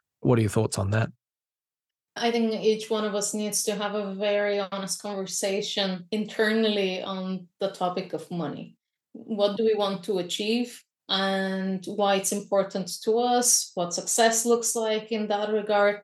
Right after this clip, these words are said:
Speaker 2: And that doesn't mean we should give up on our purpose. We can have both, but we need to be very honest in both ways. And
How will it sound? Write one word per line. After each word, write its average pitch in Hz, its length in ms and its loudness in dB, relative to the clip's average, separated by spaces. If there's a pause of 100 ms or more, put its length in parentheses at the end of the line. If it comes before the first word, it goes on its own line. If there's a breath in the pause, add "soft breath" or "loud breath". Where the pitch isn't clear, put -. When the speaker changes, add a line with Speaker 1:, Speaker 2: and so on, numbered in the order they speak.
(380)
Speaker 2:
And 202 160 -2
that 208 140 4
doesn't 208 340 2
mean 202 300 -4
we 196 80 -4
should 185 260 -8
give 190 160 -2
up 185 160 -8
on 185 120 -2
our 170 320 -2
purpose. 185 420 -6
We 220 60 -2
can 220 240 2
have 196 280 -8
both, 175 420 -2 (520)
but 208 240 2
we 220 100 4
need 226 200 4
to 226 100 -6
be 214 200 4
very 202 720 0
honest 180 600 -4 (160)
in 185 200 -4
both 180 300 -2
ways. - 360 -2 (300 soft breath)
And 180 460 -2